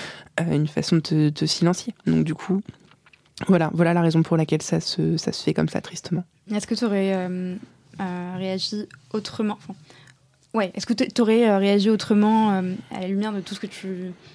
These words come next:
Speaker 2: bah, de toutes les expériences que, que tu as eues, toutes les expériences professionnelles, de tous les récits que t'écoutes, est-ce que tu, tu te dis que t'aurais réagi d'une autre manière à ce, euh, à cette époque, à ce moment-là ?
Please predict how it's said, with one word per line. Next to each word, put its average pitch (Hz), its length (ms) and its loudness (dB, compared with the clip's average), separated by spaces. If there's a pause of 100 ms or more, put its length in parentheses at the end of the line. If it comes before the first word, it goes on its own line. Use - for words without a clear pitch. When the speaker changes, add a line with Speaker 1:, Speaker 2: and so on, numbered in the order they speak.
(220)
Speaker 2:
bah, 180 120 -14
de 180 140 -10
toutes - 220 -16
les 202 120 -2
expériences 196 420 -6
que, 180 280 -10
que 180 120 -18
tu - 160 -16
as 185 60 -8
eues, 208 420 -6
toutes - 180 -14
les 185 120 -6
expériences 185 280 -12
professionnelles, 196 540 -10
de 180 80 -10 (100)
tous 214 280 -8
les 196 120 -4
récits 185 280 -10
que - 80 -20
t'écoutes, 190 240 -10
est-ce 185 120 -12
que 208 80 -8
tu, - 760 -20
tu - 120 -14
te 180 60 -10
dis 196 120 -12
que - 60 -18
t'aurais 180 140 -8
réagi 185 260 -6
d'une 190 140 -6
autre 185 160 -10
manière 185 300 -8
à 185 80 -12
ce, - 120 -18 (100)
euh, 180 40 -12 (360)
à 190 60 -12
cette 190 180 -12
époque, 185 240 -10
à 180 40 -12
ce - 120 -16
moment-là ? 185 220 -10